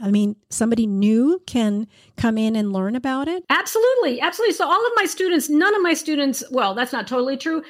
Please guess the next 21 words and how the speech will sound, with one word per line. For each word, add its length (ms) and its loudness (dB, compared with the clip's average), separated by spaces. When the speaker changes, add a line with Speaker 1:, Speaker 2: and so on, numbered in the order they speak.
Speaker 2:
Ten 260 2
percent 340 0
of 60 0
my 140 2
students 580 0
have 220 0
used 440 2
Adobe 400 -2
Illustrator 500 -6
before. 560 -16
Speaker 1:
Okay. 220 -6
Speaker 2:
Ninety 380 2
percent 320 0
of 40 -2
my 120 0
students 540 -4
have 200 -6
only 300 4
drawn 280 2
by 160 0
hand, 460 0